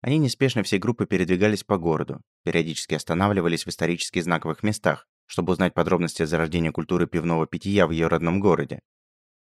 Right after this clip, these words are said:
Нина слушала про монашеские монастыри, пивоварни, которые варили пиво по секретным рецептам, про пивные кружки со специальными крышками, оберегающие слабоалкогольный напиток от чумы, про пирушки, которые закатывали в Гродно во время сеймов Речи Посполитой.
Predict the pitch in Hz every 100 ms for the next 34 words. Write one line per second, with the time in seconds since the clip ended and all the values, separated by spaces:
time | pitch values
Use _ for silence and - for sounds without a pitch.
0 | - 151 151 - 98 92 87 87 87 82
1 | 76 - - 78 80 - 90 87 110 107
2 | _ - 107 110 85 90 98 92 92 95
3 | 90 92 92 90 95 90 90 - - 90
4 | 85 85 - 85 - 76 _ _ - 113
5 | 143 143 156 113 - 123 - 104 107 -
6 | 98 104 101 101 - 104 95 - 92 85
7 | - 90 95 92 95 - 90 92 87 90
8 | 90 90 92 90 90 92 87 90 - 87
9 | 87 - _ _ _ _ _ _ - 147
10 | 156 113 98 - 92 92 92 90 87 90
11 | 87 85 87 82 117 110 87 87 92 87
12 | - 110 95 - 92 - 82 - 101 92
13 | 78 65